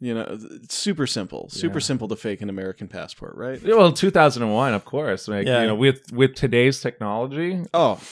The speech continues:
Speaker 2: they'd be like, "Wow, this is, uh, great! I'm welcome
Speaker 1: What a
Speaker 2: back."
Speaker 1: won-, what an amazing passport. <laughs>
Speaker 2: Yeah.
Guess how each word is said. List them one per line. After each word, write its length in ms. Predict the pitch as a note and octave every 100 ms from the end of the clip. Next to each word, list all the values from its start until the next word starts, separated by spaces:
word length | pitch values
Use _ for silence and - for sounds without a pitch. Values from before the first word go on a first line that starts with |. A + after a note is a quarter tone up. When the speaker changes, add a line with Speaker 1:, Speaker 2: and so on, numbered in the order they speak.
| - _ -
Speaker 2:
they'd 300 | C3+ C#3 A#2+
be 140 | C3
like, 220 | C3+ C3
"Wow, 220 | A#3+ B3 A#2+
this 220 | A2+ -
is, 100 | C3
uh, 140 | C3+ C3+ A#2
great! 300 | G2+ C3+ D3 -
I'm 240 | A2+ G#2
welcome 520 | A2+ B2+ C3+ A#2+ A2 - _
Speaker 1:
What 100 | -
a 40 | A#2
Speaker 2:
back." 160 | D#3
Speaker 1:
won-, 160 | C3+ C3+ -
what 100 | C3+
an 100 | E3+
amazing 340 | C3 G#2 A#2+ C#3
passport. 480 | C#3+ F#3 - G2+ -
<laughs> 60 | -
Speaker 2:
Yeah. 280 | B2 G#2+